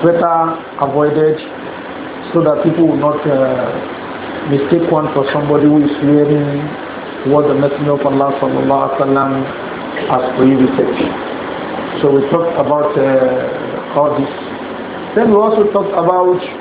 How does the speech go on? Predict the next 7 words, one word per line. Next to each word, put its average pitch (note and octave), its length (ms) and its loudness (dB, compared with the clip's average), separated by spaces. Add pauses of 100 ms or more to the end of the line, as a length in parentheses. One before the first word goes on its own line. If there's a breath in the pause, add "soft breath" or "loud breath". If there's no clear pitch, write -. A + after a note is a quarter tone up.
(720)
the E3 160 6 (1300)
females F#3 480 4 (380)
putting G#3 340 2
on F3+ 460 2 (1300)
golden F#3+ 340 4
rings E3 380 0 (920)
or D3 460 2